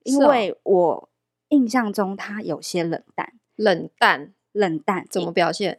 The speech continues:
Speaker 2: 因为我在最后问她说：“哎，请问你是做哪一方面的公务员呐？”然后她只给我一抹神秘的微笑就离开。
Speaker 1: <laughs> 神秘的微笑。
Speaker 2: 对，所以我印-
Speaker 1: 好诡异哦。
Speaker 2: 印象中以往的经验都会发现冷淡的房客配合度都比较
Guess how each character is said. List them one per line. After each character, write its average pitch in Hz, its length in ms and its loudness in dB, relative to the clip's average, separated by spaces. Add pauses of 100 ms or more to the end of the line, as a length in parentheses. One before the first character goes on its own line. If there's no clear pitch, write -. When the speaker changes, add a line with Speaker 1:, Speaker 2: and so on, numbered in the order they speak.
(160)
Speaker 2:
因 302 140 6
为 349 80 10
我 196 140 8
在 240 120 4
最 247 160 2
后 208 140 2
问 208 200 4
她 185 200 -8
说 185 400 -4 (340)
：“哎， 370 220 2
请 254 180 0
问 294 160 6
你 226 60 2
是 254 120 -4
做 277 200 6
哪 185 160 2
一 180 40 -2
方 226 160 0
面 247 120 2
的 214 80 2
公 220 180 2
务 226 140 2
员 151 240 0
呐？” 156 180 -4 (440)
然 196 140 2
后 226 80 -2
她 277 120 4
只 208 160 -8
给 185 120 4
我 185 160 4
一 202 60 0
抹 180 160 -2
神 160 260 -4
秘 196 160 -6
的 165 120 0
微 139 160 2
笑 180 160 4
就 - 120 0 (120)
离 - 200 8
开。 - 120 8
Speaker 1:
<laughs> 622 1120 4
神 302 220 6
秘 370 180 0
的 311 140 10
微 285 180 6
笑。 285 460 4
Speaker 2:
对， 226 340 6 (220)
所 - 120 4
以 370 220 10
我 208 360 10
印- 339 120 4
Speaker 1:
好 - 20 8
诡 180 60 8
异 359 240 0
哦。 381 80 4
Speaker 2:
印 330 80 10
象 302 240 6
中 285 240 8
以 220 180 2
往 254 300 6
的 170 140 -2
经 220 340 -6
验 226 180 2
都 226 120 0
会 269 120 4
发 240 240 2
现 233 220 0
冷 170 180 -4
淡 220 200 0
的 175 100 -2
房 151 260 -8
客 196 200 -4
配 202 200 -6
合 170 140 -2
度 170 220 -2
都 165 100 -4
比 160 100 -10
较 147 160 -6